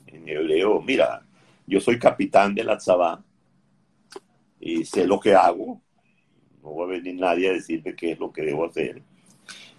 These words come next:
Y mi respuesta fue muy sencillita, estaba Rina y, y los otros morín, que eran los profesores que nos acompañaban. Mi respuesta fue muy sencillita, le dije, Mira, eh,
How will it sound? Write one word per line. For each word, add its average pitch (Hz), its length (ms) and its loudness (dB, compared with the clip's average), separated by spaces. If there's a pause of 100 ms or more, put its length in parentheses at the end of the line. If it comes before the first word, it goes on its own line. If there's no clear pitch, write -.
Y 113 160 0
mi 120 140 4
respuesta 120 400 4
fue 131 100 -2
muy 131 160 4
sencillita, 139 680 2
estaba 87 300 4
Rina 90 540 -4
y, 69 160 -10 (140)
y 65 160 -12
los 71 200 -6
otros - 240 -6
morín, 78 380 -2
que - 140 -12
eran 69 100 -8
los 71 100 -12
profesores 78 440 -6
que 87 100 -6
nos 78 180 -2
acompañaban. 80 600 0 (580)
Mi 107 140 0
respuesta 107 340 2
fue 131 120 0
muy 127 80 -4
sencillita, 127 580 4
le - 100 2
dije, 107 120 2
Mira, 127 380 4 (120)
eh, - 160 -10